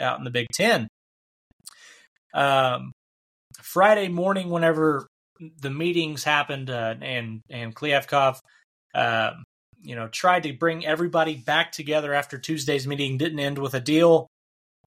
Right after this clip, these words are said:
uh, it, it ended up kind of being a farewell of sorts, because going into the meeting, it sounded as if, uh, they were gonna be able to work things out. That was not the case.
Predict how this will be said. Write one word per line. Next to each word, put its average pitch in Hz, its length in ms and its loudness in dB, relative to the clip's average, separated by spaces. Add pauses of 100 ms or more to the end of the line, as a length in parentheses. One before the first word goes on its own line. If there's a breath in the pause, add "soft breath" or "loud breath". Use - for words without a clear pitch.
(760 soft breath)
uh, 127 320 2 (320)
it, 170 360 -2
it - 0 -
ended 190 280 -2
up 180 180 -2
kind 180 180 0
of 156 60 -6
being 165 220 -6
a 139 40 -4
farewell 165 460 2
of 127 80 -6
sorts, - 380 -6
because 131 680 -2 (1080)
going 165 320 2
into 170 200 0
the 156 100 0
meeting, 151 320 0
it - 100 -8
sounded 143 420 0
as 127 200 -2
if, 131 280 -2 (600 soft breath)
uh, 117 400 0 (100)
they 131 140 0
were 131 100 -4
gonna 131 160 -2
be 131 80 -4
able 120 160 -6
to 120 40 -8
work 127 200 -4
things 123 240 -4
out. 123 200 2
That 135 80 -6
was 120 120 -12
not 151 200 0
the - 40 -20
case. 131 500 0